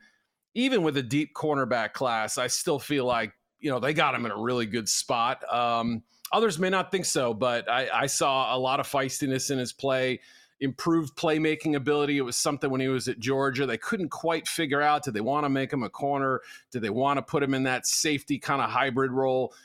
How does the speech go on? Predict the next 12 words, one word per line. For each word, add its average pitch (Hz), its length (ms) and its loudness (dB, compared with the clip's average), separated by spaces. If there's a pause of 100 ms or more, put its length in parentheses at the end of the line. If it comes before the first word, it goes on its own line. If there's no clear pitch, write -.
(240)
Um, 117 520 2 (200)
you 170 120 0
know, 127 300 0
he's, 160 540 0
he's, 160 340 -2 (420)
I 170 120 0
think, 170 160 0
got 139 240 0
good 151 180 2
length 170 340 0
for 147 140 -2
corner. 196 560 0